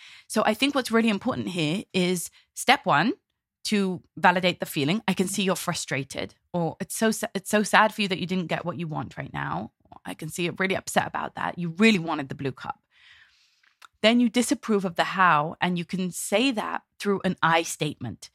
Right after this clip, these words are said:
So you don't need to say, "You're so whiny, you're so annoying, why are you crying like that?" You can just talk about yourself. So you can say, "I can't help you when you're whining," or, "I find that tone of voice really grating and unpleasant,"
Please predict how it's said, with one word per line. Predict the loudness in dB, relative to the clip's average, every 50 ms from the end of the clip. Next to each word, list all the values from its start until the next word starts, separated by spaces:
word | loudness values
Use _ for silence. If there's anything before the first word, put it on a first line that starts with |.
| _ _ _ _ _
So | -6 -4 0
you | 2
don't | 2 2 2
need | -2 -4 -6
to | -4
say, | -2 -2
"You're | -2 2 4 4 4 4 4
so | 4 2 2 2
whiny, | 2 2 2 2 4 2 2 0 0 0 2
you're | 2 2 2
so | 4 2 2 2 4
annoying, | 4 2 2 2 0 0 0 -2 -2 -2 -2 -4 -6 -10 -12 -18 -20 -20 _
why | 0 4 6 6
are | 6 6 4
you | 0
crying | 0 2 4 4 4 6 4
like | 2 0 0 -2
that?" | -4 -4 -4 -6 -6
You | -10 -4
can | -2 -2 -2
just | 0 -2 -4 -4 -8 -12 _ -4
talk | 0 0 0 0 0
about | 2 2 2 2
yourself. | 0 -2 -2 0 0 0 0 -4 -8
So | -8 -6 -4
you | -4 -4
can | -4 -2
say, | 0 0 0 -2 -4 -10 -18 -20 -20 -20 _ _
"I | 6 6 6 6
can't | 4 0 -2 -2 0 0
help | 0 -2 -2 -2 -4 -4
you | -4 -4 -4 -6 _ -4
when | -2 0 2 2
you're | 2 2
whining," | 2 2 4 4 4 2 0 -2 -6 -10 -16 -18 -20 _ _ _ _ -20 _ _ _ _
or, | 0 0 0 0 0 0
"I | 2 2 4
find | 4 4 6 6 6
that | 6 4 4 -2
tone | -6 -4 -2 0
of | 0 0
voice | 0 -2 -2 -2 -2
really | -2 -2 -2 -2
grating | -2 -2 -2 2 4 4 4 2 2 0 -2 -2 0
and | -2 -2 0 0
unpleasant," | 0 0 -2 -2 0 0 0 0 -4 -10 -12 -12 -14 -18